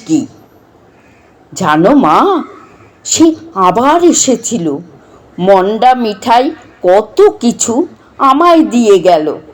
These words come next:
মাথাটা কি তোর খারাপ হলো? কোথায়, কেউ তো নেই? সেই যে গো আমার রথের ঠাকুর, যাকে খুঁজে বেড়াই। ঠিক বলছি,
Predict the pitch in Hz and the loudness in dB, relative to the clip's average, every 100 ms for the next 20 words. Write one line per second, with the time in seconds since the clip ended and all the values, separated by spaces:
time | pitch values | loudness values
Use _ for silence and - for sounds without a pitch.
0 | _ _ _ _ _ _ _ _ _ _ | _ _ _ _ _ _ _ _ _ _
1 | _ _ _ _ 208 202 - 196 165 175 | _ _ _ _ -2 -2 -2 -4 -2 -2
2 | 175 202 - 302 - - 180 165 170 208 | -4 -4 -2 -2 -2 -2 0 0 0 -2
3 | 240 440 370 185 - - - - _ - | 0 2 2 -2 -6 -20 -20 -20 _ -4
4 | 302 311 330 165 175 - - - - 262 | -2 0 -2 -2 -6 -14 -20 -16 0 2
5 | 311 320 330 311 285 320 494 - - - | 2 -2 2 4 4 2 -2 -12 -20 -20
6 | _ _ _ _ - _ _ - - - | _ _ _ _ -20 _ _ -20 -20 -20
7 | _ - - 302 285 320 330 359 294 320 | _ -16 -4 0 4 4 4 0 2 2
8 | 233 220 - - 285 311 339 330 240 247 | 2 0 -6 -8 -2 2 2 2 0 0
9 | 247 359 359 - 330 311 247 214 202 - | 0 0 -2 -2 -2 -2 -2 -2 -4 -8
10 | - - 202 285 302 311 359 - 302 262 | -20 -18 -2 0 0 0 -2 0 -2 2
11 | 311 294 294 285 302 466 - - - _ | 2 2 2 2 0 -2 -12 -20 -20 _
12 | _ _ _ _ _ _ _ _ _ _ | _ _ _ _ _ _ _ _ _ _
13 | _ _ _ _ _ _ _ _ - 403 | _ _ _ _ _ _ _ _ 0 4
14 | 466 302 269 254 226 - - | 4 2 2 0 0 -8 -10